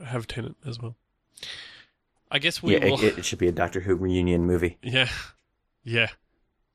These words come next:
Speaker 1: I mean, that, that's, that'll be, end up being terrible f-, for them, but yeah, I'd like,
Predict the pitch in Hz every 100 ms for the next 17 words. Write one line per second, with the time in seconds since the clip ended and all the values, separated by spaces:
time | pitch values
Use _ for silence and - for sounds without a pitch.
0 | _ 123 120 120 117 107 113 117 107 -
1 | - _ _ _ _ _ _ _ _ 120
2 | 110 104 113 107 101 101 - 123 107 104
3 | 101 - - - 107 101 104 98 - 123
4 | 107 107 _ _ - 113 107 104